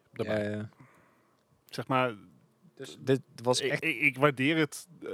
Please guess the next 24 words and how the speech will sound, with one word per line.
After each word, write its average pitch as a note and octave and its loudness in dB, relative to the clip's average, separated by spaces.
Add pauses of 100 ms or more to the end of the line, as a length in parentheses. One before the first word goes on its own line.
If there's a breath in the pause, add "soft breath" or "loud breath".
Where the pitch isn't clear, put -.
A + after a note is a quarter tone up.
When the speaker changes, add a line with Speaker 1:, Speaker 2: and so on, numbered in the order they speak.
Speaker 3:
de C3 -4
geste, D#3 2
maar C#3 4
dit B2 -4
helpt C3 -4
niet. A#2 -12 (400 loud breath)
Speaker 2:
Devil B2+ -8
May E3 0
Speaker 1:
Ja. D3+ -2
Speaker 2:
Cry. A2+ -10 (3500 soft breath)
Maar A#2 -4
ja, G#2 0
het, F#2 -10
het B2+ -12
kan C3+ -2
alle C#3 -4
kanten D3 -2
op, G2+ -6
want A2 -8 (240)
Devil A#2+ -10
May A2+ -6
Cry A#2 -4
één B2+ -10
en A2 -16